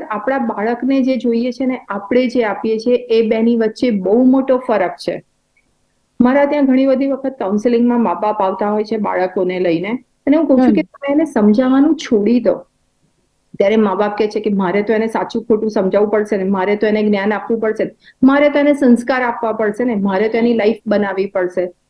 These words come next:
Speaker 1: ત્યારે હું એ
Speaker 2: હમ.
Speaker 1: મા બાપને એક સિમ્પલ સવાલ કરું છું કે તમને કે તમારા આજુબાજુમાં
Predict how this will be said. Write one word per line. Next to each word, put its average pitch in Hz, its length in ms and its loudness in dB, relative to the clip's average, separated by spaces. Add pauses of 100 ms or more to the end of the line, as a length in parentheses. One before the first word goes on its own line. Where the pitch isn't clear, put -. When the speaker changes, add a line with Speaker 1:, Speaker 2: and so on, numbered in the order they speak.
(200)
Speaker 1:
ત્યારે 247 180 4
હું 262 140 8
એ - 40 6
Speaker 2:
હમ. 262 60 6
Speaker 1:
મા - 260 -4
બાપને 226 240 0
એક 254 100 -2
સિમ્પલ 220 440 2
સવાલ 170 320 -2
કરું 160 300 -2
છું 240 240 -2 (540)
કે 262 180 2
તમને 214 600 4 (220)
કે 254 80 4
તમારા 240 500 2
આજુબાજુમાં 202 1040 -2